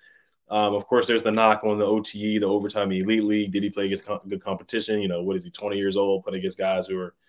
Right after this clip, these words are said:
you know, seventeen, eighteen years old? Um, but I think he's a good playmaker. I love his ability to play make, get downhill, transition, of course, block shots, um, defensively. Excuse me. I found a number. He got, um, he averaged three and a half stocks, steals, and blocks per forty minutes in the Overtime Elite League. So I think he's a guy that could be,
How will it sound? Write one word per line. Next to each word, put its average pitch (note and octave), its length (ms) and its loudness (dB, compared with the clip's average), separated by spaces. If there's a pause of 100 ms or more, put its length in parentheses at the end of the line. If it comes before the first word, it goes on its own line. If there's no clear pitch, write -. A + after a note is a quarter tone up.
(220)
you G#2 80 -16
know, F#2+ 80 -6
seventeen, G#2+ 460 4
eighteen G2 320 -4
years E2+ 240 -4
old? C3 400 10 (480)
Um, G#2+ 220 4
but D#3+ 80 12
I G3 40 12
think A3+ 120 6
he's G#3 100 6
a C#3 40 4
good D3 180 6
playmaker. C3+ 340 6
I G#2 60 8
love C3 280 8
his G#2+ 240 -2 (120)
ability A2+ 380 4
to F#2 60 -2
play A#2+ 220 0
make, A#2+ 240 -2
get G2 160 -2
downhill, A2+ 560 2
transition, A2 580 -2
of G#2+ 140 -6
course, G#2+ 440 2
block G2 340 -4
shots, A#2 500 -2 (540)
um, G#2 340 2
defensively. A2 760 0 (520)
Excuse E3 260 2
me. G#2+ 240 -2 (1200)
I A2+ 60 -2
found A#2+ 200 6
a A#2 40 0
number. A#2 220 2
He A#2 100 -4
got, A2 160 6
um, G2+ 300 0
he A#2+ 80 2
averaged A2 180 2
three B2+ 120 2
and A2+ 100 2
a A2 40 -2
half A2+ 280 2
stocks, - 480 -2
steals, A#2+ 300 0
and G#2 100 -4
blocks G#2+ 260 0
per G2+ 180 -4
forty F#2+ 300 -8
minutes A2 500 -2
in A2+ 180 -6
the A2+ 120 -2
Overtime G#2 540 -4
Elite G2+ 300 -4
League. G2+ 260 -4
So G2 120 -6
I G2 60 -2
think A2+ 140 -6
he's G#2 100 -4
a G2 60 -4
guy G2+ 180 2
that F#2+ 180 -4
could G#2 200 -4
be, A2 300 -4